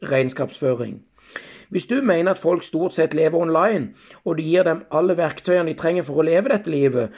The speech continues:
så kan du se på deg selv som en velgjørende og sosial tjeneste, selv om du unnlater å betale skatt til offentlige, til offline-myndigheter. Men når du tenker på at mennesket har kropp, og derfor fremdeles trenger veier,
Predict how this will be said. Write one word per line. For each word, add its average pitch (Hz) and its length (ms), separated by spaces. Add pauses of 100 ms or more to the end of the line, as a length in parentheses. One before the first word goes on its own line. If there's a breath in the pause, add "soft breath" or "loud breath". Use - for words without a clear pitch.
(180 loud breath)
så - 140
kan 185 160
du 170 80
se 185 200
på 185 120
deg 156 160
selv 160 220
som 156 100
en 135 160
velgjørende 170 640
og - 60
sosial 151 500
tjeneste, 160 480 (180 loud breath)
selv 185 720
om 147 160
du 160 80
unnlater 151 580
å 143 60
betale 139 340
skatt 190 380 (240 loud breath)
til 175 160
offentlige, 151 560 (500)
til - 140
offline-myndigheter. 147 1300 (1040 loud breath)
Men 208 160
når 247 140
du 277 120
tenker 269 400
på 202 160 (240)
at 143 140
mennesket 185 500
har 135 220
kropp, 135 340 (120)
og 139 140
derfor 180 300
fremdeles 160 540
trenger 175 340
veier, 151 520